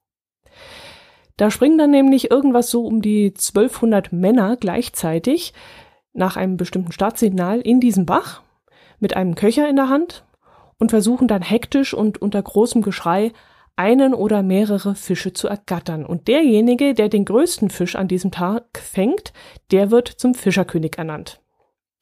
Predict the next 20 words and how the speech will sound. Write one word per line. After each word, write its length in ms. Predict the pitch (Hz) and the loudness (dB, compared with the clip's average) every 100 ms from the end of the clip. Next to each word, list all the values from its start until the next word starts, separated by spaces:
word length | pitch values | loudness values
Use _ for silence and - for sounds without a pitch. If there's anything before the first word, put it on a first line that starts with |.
| _ - - - - | _ -20 -20 -20 -8
Das 140 | - 208 | -4 0
ganze 220 | 269 311 | 2 2
Spektakel 640 | - 247 - 214 262 320 | 0 -2 0 0 2 0
ist 280 | 277 247 - | 0 -2 -2
jedes 260 | 247 254 247 | 0 0 2
Jahr 480 | 208 202 226 233 214 113 87 | 2 4 4 2 0 -6 -12
ein 240 | - 220 220 | -4 -2 0
ziemlicher 540 | - 233 220 190 - | 2 2 2 -2 -2
Aufreger, 640 | 160 214 - 254 269 294 392 339 - - | -4 -4 -2 0 2 0 0 -6 -14 -6
mm, 840 | 214 214 214 214 214 214 196 208 | -2 0 2 2 0 0 -2 -4
nicht 360 | - 208 226 - | 0 2 2 0
nur 140 | 226 | 0
in 80 | 185 | 0
den, 120 | 185 | 0
sondern 280 | 180 220 208 | 0 0 0
auch, 380 | 175 180 175 - | 0 -2 -4 -6
äh, 280 | 185 170 190 | -6 -4 -6
unter 220 | 185 180 | -6 -4
der 120 | 170 | -2
Bevölkerung. 560 | 156 156 160 226 240 | -4 -4 -2 0 0